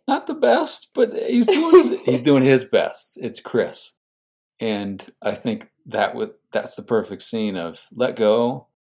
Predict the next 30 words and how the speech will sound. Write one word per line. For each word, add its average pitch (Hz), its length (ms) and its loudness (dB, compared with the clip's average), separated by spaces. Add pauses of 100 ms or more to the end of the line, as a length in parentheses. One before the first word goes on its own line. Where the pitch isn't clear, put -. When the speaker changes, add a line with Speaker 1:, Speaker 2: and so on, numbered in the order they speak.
(440)
Speaker 1:
allow 104 220 0
yourself 123 360 -4
to - 80 -14
go 107 160 -2
up - 120 -6
in 98 80 -12
the 90 60 -14
clouds 104 320 0
a 101 60 -12
little 90 200 -4
bit, 82 320 -8
and 95 160 -10
you 95 140 -10
get 104 280 -8 (100)
the - 100 -12
three 95 260 -14
sixty - 480 -12
view 78 380 -14 (160)
as 82 160 -12
opposed 82 540 -8
to 85 160 -12
the 80 420 -6 (360)
"I'm 92 160 -8
in 95 120 -6
the 90 80 -6
woods, 87 640 -6
there's - 200 -14
so 90 140 -10
much 85 240 -12
danger" 82 680 -12